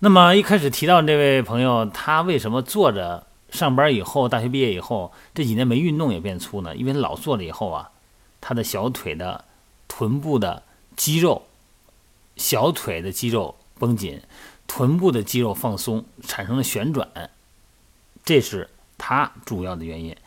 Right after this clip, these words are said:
可能也是很多没有运动他也粗腿的原因。但这个腿我是肌肉腿哈，我不是说脂肪。过于僵硬的和过于放松的肌肉呢，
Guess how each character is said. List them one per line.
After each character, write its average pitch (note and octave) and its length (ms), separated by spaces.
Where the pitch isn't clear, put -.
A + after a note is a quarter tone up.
可 - 140
能 E3 100
也 C#3+ 60
是 C#3+ 80
很 F#2+ 340
多 A#2+ 380
没 A#2 260
有 A3 160
运 C3 260
动 G2+ 280
他 - 140
也 G#2 300
粗 - 240
腿 E2+ 240
的 D#2+ 180
原 F#2+ 200
因。 F#2 220
但 D3+ 160
这 F#3 80
个 C#3 60
腿 B2 160
我 G#2 120
是 A2 160
肌 C3 180
肉 C3 120
腿 - 180
哈， F2 140
我 G2 100
不 A#2+ 160
是 G#2 60
说 A#2 80
脂 A2+ 160
肪。 G2 180
过 A3 200
于 D3 180
僵 D#3+ 280
硬 D3 240
的 F#2 260
和 C#3+ 240
过 D3+ 220
于 C#3 100
放 C#3 340
松 E3+ 200
的 D3+ 80
肌 B2 180
肉 B2 220
呢， F2 180